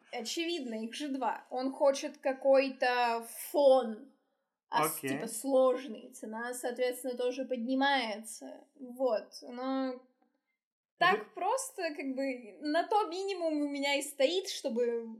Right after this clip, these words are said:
Speaker 1: и мне, и людям было удобней.
Speaker 2: Ну, то есть, по факту, вы сами, друзья, кто будет заказывать, повышаете цену. И если вам это нужно, если вы этого хотите, имейте в виду, цена может все-таки повыситься. Я не думаю, что,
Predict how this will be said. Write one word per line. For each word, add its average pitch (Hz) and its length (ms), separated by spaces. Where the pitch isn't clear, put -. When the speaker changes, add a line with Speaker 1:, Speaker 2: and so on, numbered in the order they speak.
Speaker 1:
и 285 100
мне, 302 240
и 294 80
людям 339 460
было 285 200
удобней. 240 800
Speaker 2:
Ну, 156 140
то 226 80
есть, 214 160
по 214 120
факту, 214 640
вы 180 200
сами, 208 500
друзья, 143 480
кто 160 220
будет 135 320
заказывать, 135 640
повышаете 147 760
цену. 131 400
И 156 100
если 151 280
вам 135 220
это 127 160
нужно, 147 400
если 127 180
вы 127 100
этого 127 180
хотите, 302 500
имейте 190 380
в 160 40
виду, 147 300
цена 170 420
может 147 480
все-таки 135 320
повыситься. 170 400
Я 151 120
не 160 80
думаю, 185 260
что, 135 260